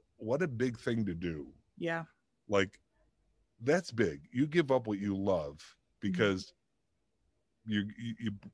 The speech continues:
Speaker 1: brought four kids into the world with your wife, and you're
Speaker 2: Yeah.
Speaker 1: gonna, anyway, give them better.
Speaker 2: Yeah.
Speaker 1: So,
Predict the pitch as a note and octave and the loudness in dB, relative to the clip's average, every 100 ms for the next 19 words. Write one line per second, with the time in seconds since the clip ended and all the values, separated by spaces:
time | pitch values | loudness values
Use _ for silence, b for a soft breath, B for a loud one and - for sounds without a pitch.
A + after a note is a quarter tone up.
0 | _ G#2+ A2 A2 - A#2 A2+ B2+ A2+ A#2+ | _ 0 2 4 4 2 4 2 2 0
1 | A#2 A2 G#2+ A#2 A#2 G#2 G#2+ G2+ G#2+ C3+ | 0 0 2 2 2 0 0 2 2 2
2 | - G#2+ G#2 G#2 G2+ - A#2+ G#2+ G#2 G#2 | -2 0 0 -2 -6 -12 -8 -6 -2 0
3 | G2+ G#2 _ _ _ _ - - A#2 G2+ | 0 -2 _ _ _ _ -20 -4 0 2
4 | F2 F#2 A#2 A2 A2 G2+ F2+ D#2 - - | 0 2 2 4 2 2 0 -4 -12 -18
5 | _ B B G3 G3 G#3 - A#2+ G#2+ G#2 | _ B B -6 -6 -6 -2 4 6 6